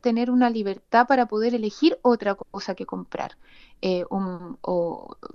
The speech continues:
un medicamento que por obligación lo tienen que comprar, o algo,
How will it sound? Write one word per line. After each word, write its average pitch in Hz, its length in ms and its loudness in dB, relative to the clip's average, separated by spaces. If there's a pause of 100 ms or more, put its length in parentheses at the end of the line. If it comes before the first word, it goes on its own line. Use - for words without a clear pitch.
(100)
un 214 160 6
medicamento 208 580 4
que 180 100 -2
por 175 140 2
obligación 170 540 4
lo 240 80 4
tienen 214 240 -4
que 196 100 -8
comprar, 233 500 4 (320)
o 220 180 6
algo, 277 440 4